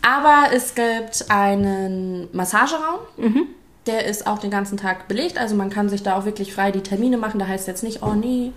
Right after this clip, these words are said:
Speaker 1: geht grad nicht“ oder sonst irgendwas. Klar, wenn Termine schon vergeben sind, schon.
Speaker 2: Mhm.
Speaker 1: Aber, ähm, die sind da auch super spontan und flexibel. Und es gibt einen Friseur. Dafür, dass es keine Sauna gibt, gibt es
Speaker 2: Auf einem
Speaker 1: daneben
Speaker 2: Flussschiff einen Friseur?
Speaker 1: gibt es aber sofort einen voll ausgestatteten Friseur.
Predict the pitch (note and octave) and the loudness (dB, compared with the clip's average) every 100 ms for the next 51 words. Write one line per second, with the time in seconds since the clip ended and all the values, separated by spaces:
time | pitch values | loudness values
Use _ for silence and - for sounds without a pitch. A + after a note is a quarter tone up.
0 | - - B3+ - - A3+ G#3+ G3 G3+ B3 | -12 -6 -6 -4 -8 -8 -6 -4 -2 -4
1 | B3+ B3 A#3+ - F3 E3 E3+ F3+ F#3 F#3 | -4 -4 -4 -4 -4 -2 -2 -2 -2 -2
2 | F#3 E3+ E3+ G3+ F3+ E3+ - G3 G#3+ D4 | -4 -8 -2 0 0 -2 2 2 4 2
3 | - - - - A3 A3 G#3+ G#3+ G#3 - | 0 -14 -16 -6 0 4 4 4 4 2
4 | G3 F#3+ F#3+ F#3+ - F#3+ G3+ F#3+ F#3 F3+ | 0 0 -2 -4 -4 0 2 2 -2 -4
5 | G#3 G#3+ G3 G3 - F#3 E3+ - E3+ F#3 | -4 0 -2 -2 -4 -2 -4 -2 0 0
6 | E3 E3 - D#3+ - G3+ D4+ - - - | -2 -6 -6 -6 -4 -2 -2 -4 -14 -20
7 | - - - - - _ _ - E4 E4+ | -20 -20 -20 -20 -20 _ _ 4 6 6
8 | - - C#4+ - C#4+ B3+ D#3+ - _ _ | 2 -2 -4 -2 0 0 -4 -12 _ _
9 | _ _ _ _ _ C4 E4 C#4 B3+ - | _ _ _ _ _ 4 4 2 0 2
10 | B3 B3 F#4 D4+ G#3+ D4 - D#4 - - | 2 2 2 0 0 -4 -2 -4 2 6
11 | A#3+ C#4 A3+ - B3 B3+ C4+ F#4+ - - | 8 10 8 8 6 8 10 10 6 4
12 | F4 F4 D#4+ D#4 D4+ C#4+ B3+ A3 F#3 F3+ | 4 6 6 6 6 4 8 8 8 6
13 | F#4+ F#4+ C#4 C#4 B3+ B3 C4 C4 - A3+ | 2 2 4 6 4 4 4 4 4 0
14 | A#3 B3 B3 A3+ - E4+ - C4+ C4 B3+ | 2 2 0 -2 2 4 6 2 2 -4
15 | - G3+ G#3 A3 G#3+ D4+ C4 E3 | -2 -2 -2 -6 -6 -4 -2 -4